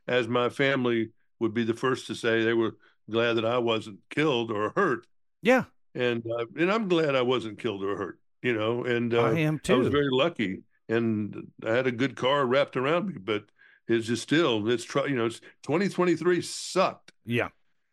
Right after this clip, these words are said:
Speaker 1: It was the first time I'd had car trouble, uh, in twenty or thirty years.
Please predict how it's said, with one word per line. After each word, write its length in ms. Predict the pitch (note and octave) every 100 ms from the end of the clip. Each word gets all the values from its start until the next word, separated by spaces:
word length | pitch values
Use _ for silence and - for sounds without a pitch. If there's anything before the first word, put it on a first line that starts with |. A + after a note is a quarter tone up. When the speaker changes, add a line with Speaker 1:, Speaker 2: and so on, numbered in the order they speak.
| -
Speaker 1:
It 80 |
was 100 | B2+
the 100 | B2+
first 320 | A#2+ D#3 E3 D#3+
time 240 | E3 D3+
I'd 120 | D3
had 240 | B2+ B2+ -
car 220 | B2+ C3+
trouble, 480 | C#3 D#3 D3+ D#3 D3+ _ _ _ -
uh, 360 | A2 A2+ A2+ A2+ -
in 340 | C3 B2 A#2 - _ _ _
twenty 300 | - C#3+ C3 B2+
or 80 |
thirty 340 | A#2 C#3+ C3 B2
years. 580 | A#2+ B2+ C3+ C3+ -